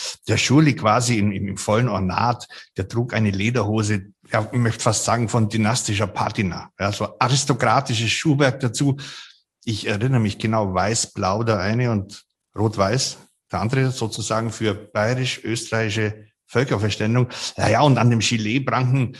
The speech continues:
ordensgleich, möchte man fast sagen, mehrere Schurli-Pins. Naja, das war ganz, äh, ganz besonderer Moment für mich. Und da hat mich ein auf den ersten Blick sympathischer Herrscher in seine Box im Augustiner einbestellt und ich hatte dann einen unvergesslichen Nachmittag auf der Wiesn.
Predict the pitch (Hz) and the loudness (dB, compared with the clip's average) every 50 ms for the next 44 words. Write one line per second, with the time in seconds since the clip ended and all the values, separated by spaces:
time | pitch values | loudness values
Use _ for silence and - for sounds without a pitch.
0 | - _ - - 120 156 170 160 131 - - 123 113 95 98 98 98 95 - - | -20 _ -6 0 0 2 2 2 0 -2 -4 -4 -2 -2 -2 -2 -4 -6 -12 -16
1 | _ _ - 101 110 110 101 - - 117 104 - 107 101 - - - 107 107 110 | _ _ -16 -8 -4 -4 -4 -2 -2 -2 0 0 0 0 0 0 0 2 2 2
2 | 104 104 117 127 120 117 117 104 - - 127 170 139 131 107 - 123 120 120 117 | 2 2 2 0 0 0 0 0 2 4 4 4 4 4 2 2 0 0 0 -2
3 | - - - - - - - 202 214 220 220 214 202 185 - - - - - - | -6 -10 -12 -14 -14 -10 -2 0 0 0 0 0 0 0 0 0 0 -2 -2 -2
4 | - - - - - _ - - - - _ - 131 135 143 139 - 156 170 160 | -4 -4 -6 -8 -12 _ -20 -20 -20 -20 _ -2 0 0 0 2 2 2 2 2
5 | - - - 139 139 139 143 139 135 135 160 185 - - 170 143 - 175 175 165 | 2 0 -2 -2 -2 -2 -4 -4 0 4 4 4 6 6 4 4 4 4 4 6
6 | 160 151 147 143 131 135 175 214 196 - 160 160 170 170 165 143 131 127 160 170 | 6 6 6 6 6 6 4 4 4 4 4 4 6 6 4 2 4 2 0 2
7 | - 196 - - 151 156 160 147 147 131 - 156 143 - 156 190 - - - 170 | 0 -2 -2 -2 -2 -4 -2 -2 -4 -4 -2 -2 -2 0 -2 -2 -4 -6 -6 0
8 | 165 175 190 180 175 - - - - - - - - 160 143 - - 131 123 165 | 2 2 2 0 -2 -12 -16 -20 -20 -12 -6 2 4 4 4 6 4 4 4 4
9 | - - 185 139 147 151 131 113 107 131 165 180 - - 156 147 - - - - | 4 6 4 6 6 6 6 6 6 4 4 4 4 4 4 4 4 0 -14 -20
10 | _ _ _ _ - _ - 147 147 139 147 143 143 131 143 165 180 - - 185 | _ _ _ _ -20 _ -4 -2 -2 0 0 -2 -2 -2 -2 -4 -4 0 0 0
11 | 165 160 - 127 135 147 147 127 - - 160 160 135 131 143 151 151 147 139 135 | 0 2 0 0 2 2 2 0 2 2 2 4 4 4 4 2 2 2 0 0
12 | - 147 143 143 139 135 123 120 120 113 - - 120 123 135 135 117 120 113 120 | 0 -2 -2 -2 -2 -2 -4 -4 -4 -6 -4 -4 -4 -2 -2 -2 2 2 2 2
13 | 117 - - - _ _ _ _ - 120 117 113 113 107 110 - 151 175 160 - | 0 -4 -8 -20 _ _ _ _ -4 -2 0 0 0 0 2 4 4 4 4 4
14 | 147 123 113 107 107 - 127 117 110 113 120 113 107 107 - 87 85 - 98 - | 0 0 0 -2 -4 -2 -2 0 0 0 0 -2 -2 -4 -6 -6 -6 -6 -6 -4
15 | - 117 - - 101 101 98 98 - - 127 123 151 151 143 - 156 - | -6 -4 -4 -4 -6 -4 -6 -8 -4 -4 -4 -4 -2 -6 -6 -8 -12 -14